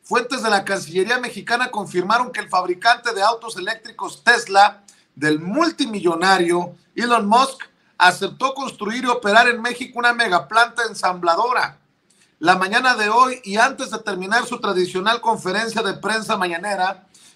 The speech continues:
el presidente Andrés Manuel López Obrador anunció que hablaría por videoconferencia con Elon Musk, quien es el hombre más rico del mundo. "¿Saben?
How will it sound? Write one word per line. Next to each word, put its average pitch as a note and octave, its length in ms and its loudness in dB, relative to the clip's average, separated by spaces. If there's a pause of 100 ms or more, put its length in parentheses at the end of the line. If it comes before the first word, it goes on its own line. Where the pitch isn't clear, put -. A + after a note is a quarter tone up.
el E3+ 180 0
presidente F#3 540 0
Andrés A3 200 0
Manuel G3 280 2
López A3+ 260 0
Obrador F#3 380 6
anunció G3+ 420 0
que A3+ 80 -2
hablaría G3+ 400 4
por G#3 180 0
videoconferencia F3+ 840 -4
con E3+ 300 -6
Elon G3+ 300 -6
Musk, A3 360 2 (380)
quien E3+ 140 4
es G#3 180 0
el A3 100 4
hombre A3 240 4
más G#3 180 6
rico G#3 280 0
del E3 160 4
mundo. G#3+ 420 0
"¿Saben? B3 540 2